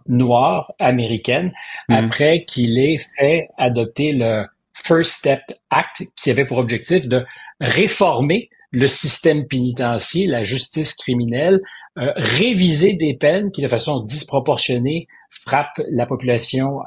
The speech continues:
Speaker 1: afro-américaine. Euh, évidemment, les, les élèves, les étudiants au collège en question étaient furax,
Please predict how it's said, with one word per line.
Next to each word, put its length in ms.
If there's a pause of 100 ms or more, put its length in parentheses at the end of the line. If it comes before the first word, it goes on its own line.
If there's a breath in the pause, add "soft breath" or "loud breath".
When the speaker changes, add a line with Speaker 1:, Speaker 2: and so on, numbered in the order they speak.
(160)
Speaker 1:
afro-américaine. 880 (380 loud breath)
Euh, 140 (260)
évidemment, 380
les, 420
les 320
élèves, 240
les 180
étudiants 480
au 260
collège 300
en 100
question 460
étaient 280
furax, 580